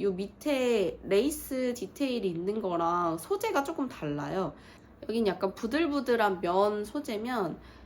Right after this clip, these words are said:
여기는 살짝 약간 비치는 그런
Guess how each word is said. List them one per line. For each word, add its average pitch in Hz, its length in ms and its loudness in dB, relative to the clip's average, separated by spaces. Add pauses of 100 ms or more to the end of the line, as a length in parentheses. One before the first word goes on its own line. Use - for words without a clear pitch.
(140)
여기는 226 420 0
살짝 233 880 0 (380)
약간 202 280 -2
비치는 247 800 0
그런 175 720 2